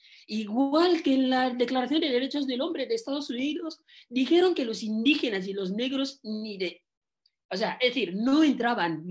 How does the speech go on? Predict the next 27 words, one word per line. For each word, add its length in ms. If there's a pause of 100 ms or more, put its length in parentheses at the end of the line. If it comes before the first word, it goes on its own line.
(140)
no, 180
no 120
había 200
manera 340
de 140
que 80
entraran 420
dentro 180
de 40
ese 180
reconocimiento 800
de 80
derechos 400
de 100
la 80
humanidad. 440 (500)
Por 100
tanto, 460
ya 300
empezamos 440
a 40
encontrarnos 500
con 220
problemas 440
de 120
relato, 420
porque 300